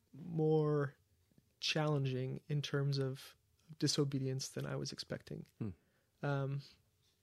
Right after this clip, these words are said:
Speaker 1: in that my companions, many of them, just had no regard for the rules, had no regard for even being, like, a member of the church.
Speaker 2: Hmm.
Speaker 1: And so it was really challenging for him. And I was, that freaked me out a little bit.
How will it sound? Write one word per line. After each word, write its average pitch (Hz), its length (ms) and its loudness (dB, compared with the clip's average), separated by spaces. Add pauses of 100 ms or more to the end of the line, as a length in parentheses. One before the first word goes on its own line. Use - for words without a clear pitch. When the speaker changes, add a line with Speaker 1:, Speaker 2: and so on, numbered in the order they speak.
(840)
Speaker 1:
in 165 160 6
that 147 220 2 (100)
my 156 160 4
companions, 147 760 2 (720)
many 123 220 -2
of 143 100 2
them, 151 320 2
just - 240 -4 (680)
had 139 160 2
no 170 160 12
regard 139 400 10
for - 80 -4
the 117 80 -2
rules, 117 260 -4
had 135 140 4
no 160 160 10
regard 151 420 8
for - 200 0
even 143 240 4
being, 139 340 4
like, 127 200 -2
a 123 80 0
member 135 280 0
of 147 100 0
the 180 60 2
church. - 460 0
Speaker 2:
Hmm. 120 120 -2
Speaker 1:
And 143 280 4
so 151 160 4
it - 80 4
was 143 140 -2
really 156 340 8
challenging 139 720 2 (540)
for 143 120 0
him. 135 360 4
And 147 120 2
I 151 160 8
was, 139 480 4 (360)
that 180 200 6
freaked - 280 10
me 185 80 12
out 185 120 12
a - 40 12
little 147 140 8
bit. 143 240 6